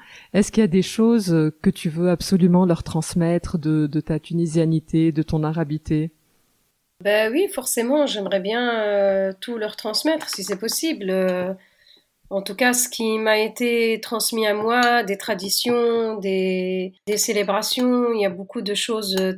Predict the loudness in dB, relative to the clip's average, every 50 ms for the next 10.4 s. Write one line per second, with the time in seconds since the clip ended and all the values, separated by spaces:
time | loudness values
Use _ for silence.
0 | -6 -4 -2 -2 -2 -2 -2 -2 -2 0 2 2 2 2 0 -4 -6 -12 _ _
1 | _ _ _ _ _ -6 -4 -2 0 0 0 -2 -4 -6 -10 -10 -8 -6 -4 -2
2 | -2 -2 -2 -2 -6 -14 _ _ _ _ _ _ _ _ _ _ _ _ _ _
3 | _ _ _ _ _ _ _ _ _ _ _ -12 -10 -8 -8 -6 -4 -2 -2 0
4 | 0 0 -2 -4 -6 -6 0 4 4 4 4 4 0 -2 -4 -6 -6 -6 -4 -4
5 | -2 -2 0 0 0 0 0 -2 -2 -2 0 0 -2 -2 -4 -2 0 2 2 2
6 | 0 0 -2 -2 -2 -2 -2 -2 0 0 2 2 2 0 0 0 -2 -4 -4 -6
7 | -6 -6 -6 -6 -6 -6 -4 -2 -2 -2 -2 -4 -6 -8 -10 -12 _ _ _ _
8 | _ _ _ _ _ _ _ -2 2 4 4 6 4 4 2 2 2 2 2 2
9 | 2 4 4 4 4 4 4 4 2 2 2 2 0 2 0 0 0 0 0 -2
10 | -2 -2 -4 -6 -8 -12 -18